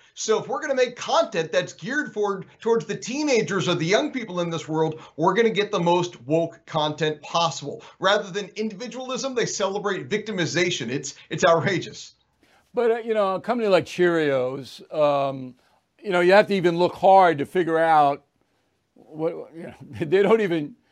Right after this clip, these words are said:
Speaker 2: say, "Hey, I want a puppy and Cheerios." That might be better. But a company like that, do you feel that that company is under social pressure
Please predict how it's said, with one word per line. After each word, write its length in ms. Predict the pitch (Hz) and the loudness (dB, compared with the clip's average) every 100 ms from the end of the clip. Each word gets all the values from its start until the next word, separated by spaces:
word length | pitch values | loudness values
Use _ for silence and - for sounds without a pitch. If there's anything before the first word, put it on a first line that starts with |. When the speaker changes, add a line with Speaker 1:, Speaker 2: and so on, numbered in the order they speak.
| _ | _
Speaker 2:
say, 280 | - 202 196 | 0 8 8
"Hey, 360 | 185 240 175 - _ _ - | 10 8 6 0 _ _ -2
I 100 | 165 | 2
want 180 | 185 175 | 2 2
a 20 | |
puppy 420 | - 202 202 202 | 6 6 6 2
and 140 | 175 156 | 0 0
Cheerios." 840 | 214 208 196 139 104 - - - _ _ _ - | 4 6 6 2 -4 -10 -20 -20 _ _ _ 0
That 180 | 170 | 2
might 220 | 180 175 - | 4 2 0
be 100 | 147 | -2
better. 400 | 180 180 147 - _ _ _ - | 2 2 0 -6 _ _ _ -4
But 140 | 214 | 2
a 40 | 202 | 2
company 380 | - 285 269 240 | 2 0 2 4
like 260 | 202 160 | 6 4
that, 380 | 139 151 127 95 _ _ _ _ | 0 -2 -2 -10 _ _ _ _
do 120 | 131 160 | -10 -4
you 180 | 214 | -2
feel 340 | 226 247 233 220 | -2 2 6 6
that 200 | 190 175 | 6 4
that 180 | 180 170 | 0 0
company 300 | 180 180 165 | -2 0 -2
is 120 | 135 | -2
under 220 | 156 139 | -4 -6
social 640 | - - 185 175 - 170 | -8 2 4 4 2 -6
pressure 800 | 147 - 143 143 147 202 214 226 | -6 -10 -4 -4 -4 -2 -2 -2